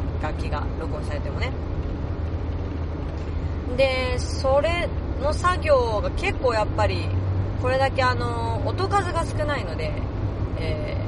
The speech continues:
ー、どういう風に一個一個の音を調理するかっていうのが結構鍵になるんですよね。で、そうなるとやっ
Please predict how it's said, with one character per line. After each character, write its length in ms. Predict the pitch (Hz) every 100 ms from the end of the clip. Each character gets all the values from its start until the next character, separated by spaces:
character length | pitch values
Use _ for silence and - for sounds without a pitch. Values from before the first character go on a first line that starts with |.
| - - - - - - - - - - - -
ー、 40 |
ど 180 | 269 339
う 60 | 381
い 120 | 285
う 40 |
風 180 | 233 208
に 240 | 185 175 -
一 40 | -
個 120 | 214
一 80 | 233
個 160 | - -
の 140 | -
音 180 | 196 196
を 320 | 185 175 165 -
調 180 | 311 269
理 100 | -
す 140 | -
る 80 | 214
か 120 | -
っ 40 |
て 140 | - -
い 20 |
う 40 |
の 40 | -
が 40 |
結 280 | - 349 392
構 80 | 285
鍵 320 | - - 254
に 140 | 214 -
な 100 | 156
る 100 | -
ん 40 |
で 60 | -
す 40 |
よ 60 | -
ね。 240 | - 269 - - - - - - - -
で、 720 | 262 262 254 247 240 247 247
そ 200 | 285 302
う 20 |
な 140 | 320 220
る 100 | -
と 100 | 233
や 100 |
っ 40 | 190